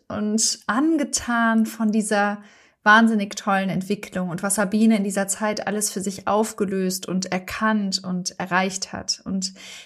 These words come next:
ja, zehn Wochen ist eine lange Zeit, aber schließlich ging es hier bei Sabine auch um ein sehr tiefsitzendes Thema, das sie schon über Jahre begleitet hat und auch sehr viel mit Routinen und Gewohnheitsänderung natürlich zu tun hat.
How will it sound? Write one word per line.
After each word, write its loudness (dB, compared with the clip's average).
ja, 4
zehn 2
Wochen 2
ist -2
eine 4
lange 2
Zeit, 0
aber 4
schließlich -2
ging 6
es 6
hier 2
bei 2
Sabine 4
auch -4
um -2
ein -2
sehr 0
tiefsitzendes 0
Thema, 0
das -6
sie -4
schon 0
über -4
Jahre 2
begleitet -2
hat -10
und -6
auch -2
sehr 4
viel 2
mit 2
Routinen 0
und -6
Gewohnheitsänderung 0
natürlich -6
zu -6
tun -8
hat. -6